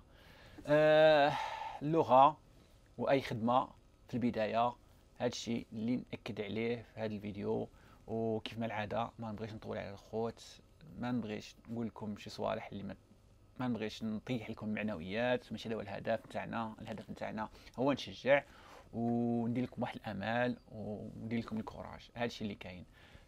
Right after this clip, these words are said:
يلا الخوت، آه، ان شاء الله نتلاقاو في فيديو جديد، آه، موضوع اخر ان شاء الله.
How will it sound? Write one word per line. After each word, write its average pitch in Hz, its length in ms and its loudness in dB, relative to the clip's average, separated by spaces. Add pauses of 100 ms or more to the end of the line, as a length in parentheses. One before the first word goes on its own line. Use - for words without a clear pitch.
(100)
يلا 139 240 10
الخوت، 120 560 2
آه، 110 240 -4
ان 110 60 -6
شاء 120 220 0
الله 113 300 0 (180)
نتلاقاو 110 440 0
في 127 220 -2
فيديو 104 260 -2
جديد، 123 520 -2 (560)
آه، 110 540 -4
موضوع 113 460 -4
اخر 110 360 0
ان 107 60 -10
شاء 104 180 -6
الله. 110 500 2